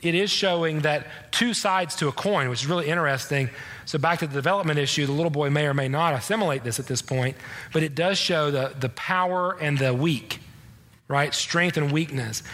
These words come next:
And it can display mom as very weak, especially if you fall into this cultural entitlement nonsense that men are supposed to be, like, macho, strong, you know,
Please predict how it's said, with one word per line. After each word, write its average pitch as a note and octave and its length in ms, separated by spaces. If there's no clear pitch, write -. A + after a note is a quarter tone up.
And D#3+ 160
it D3+ 80
can A#3 320
display D#3 640
mom E3+ 380
as B2+ 80
very C#3 220
weak, C#3 480
especially G#3 460
if D#3 140
you D#3 40
fall E3+ 300
into D#3 100
this C#3 140
cultural D3+ 720
entitlement D#3 600
nonsense C#3+ 540
that C3 160
men D3 180
are C#3 60
supposed C#3 380
to C3+ 60
be, C3+ 300
like, C3 220
macho, C3+ 680
strong, C#3 720
you C#3 100
know, A#2+ 260